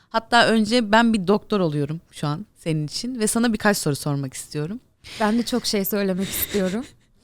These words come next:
Speaker 1: Ben bir doktorum. Alanım vesaire hiç önemli değil bence şu an. Sana geliyorum ve diyorum ki ben sosyal medya hesabımın yönetilmesini istiyorum.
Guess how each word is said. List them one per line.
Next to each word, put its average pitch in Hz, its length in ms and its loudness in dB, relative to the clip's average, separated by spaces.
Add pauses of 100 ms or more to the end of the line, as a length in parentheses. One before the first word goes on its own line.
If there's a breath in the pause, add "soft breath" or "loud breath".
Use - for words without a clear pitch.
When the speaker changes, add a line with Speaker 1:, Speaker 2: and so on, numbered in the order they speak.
(480 loud breath)
Speaker 1:
Ben 320 180 6
bir 294 100 6
doktorum. 208 480 2 (1000)
Alanım 226 380 6
vesaire 208 400 2
hiç 190 160 -2
önemli 170 420 0
değil 156 260 0 (260)
bence 135 280 0
şu - 200 -6
an. 254 160 -6 (840 soft breath)
Sana 302 240 6
geliyorum 262 440 6
ve 233 140 2
diyorum 254 220 4
ki 202 180 -4
ben 262 180 6
sosyal 247 480 4
medya 202 240 2
hesabımın 208 800 2
yönetilmesini 208 760 4
istiyorum. 143 500 -4